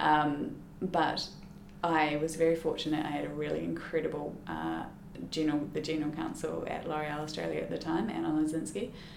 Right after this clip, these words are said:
She's, um, quite well known over in the industry over there, and she was incredible, and she was somebody who, um, saw the potential, um, and she was open-minded to take me on in that sense. Um, so took a risk,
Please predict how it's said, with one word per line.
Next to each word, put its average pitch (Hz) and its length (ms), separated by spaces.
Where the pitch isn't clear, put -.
She's, 143 400
um, 156 460
quite - 240
well 80 120
known 82 300
over 85 200
in 85 100
the 85 80
industry 85 400
over 85 160
there, 160 160
and 165 160
she 160 120
was 165 180
incredible, 165 540
and 160 200
she - 140
was 156 160
somebody 160 680
who, 160 320
um, 156 440
saw 165 200
the 170 80
potential, 190 600
um, 156 400
and 156 220
she 170 280
was 165 260
open-minded 156 1040
to 143 260
take - 260
me 151 120
on 196 200
in 135 80
that - 160
sense. - 320
Um, 151 460
so 151 400
took - 160
a 156 60
risk, - 400